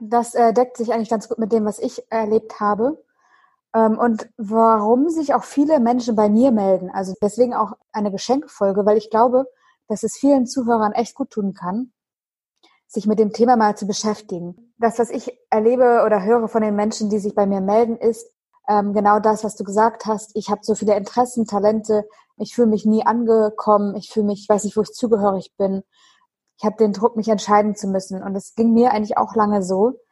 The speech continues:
ähm, dass ich sozusagen, und ich glaube, das sind typische Herausforderungen,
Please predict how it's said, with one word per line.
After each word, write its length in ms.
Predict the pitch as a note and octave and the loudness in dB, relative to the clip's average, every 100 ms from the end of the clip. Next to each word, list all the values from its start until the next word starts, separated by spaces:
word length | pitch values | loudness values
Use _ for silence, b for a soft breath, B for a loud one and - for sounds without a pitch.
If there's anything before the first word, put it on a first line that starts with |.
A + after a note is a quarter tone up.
| _ _ _ _ | _ _ _ _
ähm, 240 | G3+ G3 F#3+ | -2 -2 0
dass 160 | G3 | -2
ich 160 | - G3 | -2 -4
sozusagen, 840 | G3 G#3 G3 F#3+ F#3+ F#3+ F#3 F#3+ C4+ | -8 -8 0 2 2 0 -8 -10 -4
und 80 | A#3 | 0
ich 100 | B3 | 2
glaube, 160 | C#4+ | 2
das 100 | C#4+ | 2
sind 120 | B3+ A#3 | -2 -4
typische 320 | C4+ D4 A#3 | -6 -6 -4
Herausforderungen, 920 | G3 F#3+ G#3 B3+ - A3 G3+ G3 G3 | -4 2 2 2 -2 -2 0 -4 -8